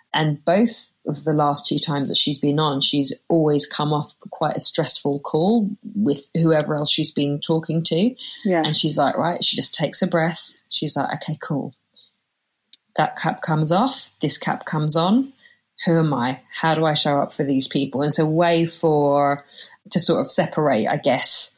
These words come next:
Speaker 2: Yeah.
Speaker 1: any kind of stress or, or intense feelings and not to bring it with you, you know, into whatever you're doing next.
Speaker 2: Yeah,
Speaker 1: And then I
Speaker 2: that's
Speaker 1: suppose,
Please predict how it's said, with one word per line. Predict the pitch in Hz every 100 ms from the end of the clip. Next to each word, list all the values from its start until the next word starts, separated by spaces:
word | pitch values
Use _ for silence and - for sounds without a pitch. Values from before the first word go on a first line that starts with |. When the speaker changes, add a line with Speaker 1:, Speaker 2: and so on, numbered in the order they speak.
| -
Speaker 2:
Yeah. | 208 214 208 196
Speaker 1:
any | 185
kind | 165 147 147
of |
stress | - - 160 139 -
or, | 147 147
or | - 147 143 143 139 -
intense | 151 143 - - 143 123 - - - - - _ _ -
feelings | - 160 156 156 196 277 320 - - _ _ -
and | 156 156
not | 156 -
to | -
bring | 160 151
it | 143
with | - - 156
you, | 143 135 127
you | 156
know, | 139 127 135 127
into | - 156 151 156 139 139 - _ _ -
whatever | 160 - 151 151
you're | 143 139
doing | 151 147 143 147 147 _ _ _ _ _ _ - -
next. | 185 160 - - - - - -
Speaker 2:
Yeah, | 196 185 175
Speaker 1:
And | 185
then | 214
I |
Speaker 2:
that's | 220
Speaker 1:
suppose, | 208 208 185 170 175 165 -